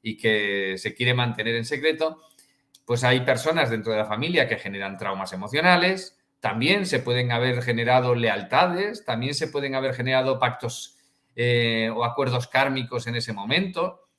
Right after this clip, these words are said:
Todas esas memorias están vinculadas unas con otras, están entrelazadas. Y nosotros para eliminar realmente, eh, todo lo que hay ahí, tenemos que eliminar todo ese entramado de memorias que se han generado y que después,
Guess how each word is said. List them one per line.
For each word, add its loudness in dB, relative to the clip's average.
Todas 6
esas -2
memorias 0
están -4
vinculadas -2
unas -6
con -10
otras, -10
están 0
entrelazadas. 0
Y -4
nosotros -2
para 4
eliminar 2
realmente, -2
eh, 0
todo 4
lo 2
que 2
hay 8
ahí, 2
tenemos -4
que -2
eliminar 2
todo -2
ese -2
entramado -2
de -4
memorias -2
que -12
se -8
han -8
generado -6
y -8
que 4
después, -2